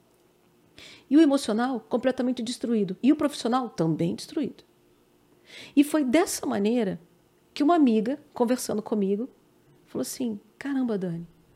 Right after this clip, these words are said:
você é uma pessoa tão bacana, você é uma pessoa tão competente, você é uma pessoa tão legal. Que vida é essa que você tá vivendo?" E eu, "Como assim? Minha vida é ótima."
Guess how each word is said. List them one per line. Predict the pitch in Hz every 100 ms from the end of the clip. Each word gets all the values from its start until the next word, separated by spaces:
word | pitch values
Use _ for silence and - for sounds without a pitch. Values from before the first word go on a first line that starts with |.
| _ _ _ _ _ _ _
você | - 339
é |
uma |
pessoa | 349 - 285
tão | 277
bacana, | 285 330 226 220
você | 220
é |
uma | -
pessoa | 247 226
tão | 247
competente, | - 302 262 247 185 202
você | -
é |
uma | 359
pessoa | 294 240
tão | 254
legal. | 294 311 208 180 247 _ _ _ _ _ _ _ _
Que | -
vida | 254 277
é | 453
essa | 480 -
que |
você | -
tá | 339
vivendo?" | 294 262 196 165 175 - _ _ _ _ _ _ _ _ _ _ _ _ _ _ _ _
E | -
eu, | 440 587 - _ _ _ _ _ _ _ _ -
"Como | - 330
assim? | 381 - 277
Minha | 339 220
vida | 233
é | 262
ótima." | 226 247 269 - 170 165